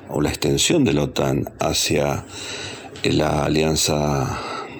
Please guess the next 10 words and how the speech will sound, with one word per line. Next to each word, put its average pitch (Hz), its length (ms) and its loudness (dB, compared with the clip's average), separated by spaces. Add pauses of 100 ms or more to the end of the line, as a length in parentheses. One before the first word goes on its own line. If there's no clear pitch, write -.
(420)
entre 76 260 2
Australia, 78 680 2
Estados 73 440 0
Unidos 76 480 2
y 78 100 2
Reino 73 280 4
Unido, 87 340 4
conocido - 480 -2
por - 200 -4
el - 80 -10